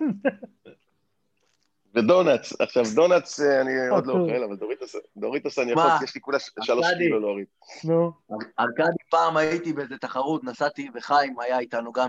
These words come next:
Speaker 3: כן, היינו באיזה תחרות ביחד. זה היה ב-, זה היה בשנים האחרונות, אלפיים וארבע עשרה, אלפיים ושלוש עשרה,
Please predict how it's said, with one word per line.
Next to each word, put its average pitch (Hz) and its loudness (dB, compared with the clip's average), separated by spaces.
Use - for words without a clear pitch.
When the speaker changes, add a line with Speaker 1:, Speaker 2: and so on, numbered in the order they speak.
Speaker 3:
כן, 120 -6
היינו 123 -8
באיזה 113 -6
תחרות 123 -6
ביחד. 120 -4
זה 117 0
היה 143 2
ב-, 147 -2
זה 123 -6
היה 165 -2
בשנים 165 -4
האחרונות, 151 -2
אלפיים 165 -2
וארבע 120 0
עשרה, 151 -6
אלפיים 135 -8
ושלוש 107 -6
עשרה, 160 -6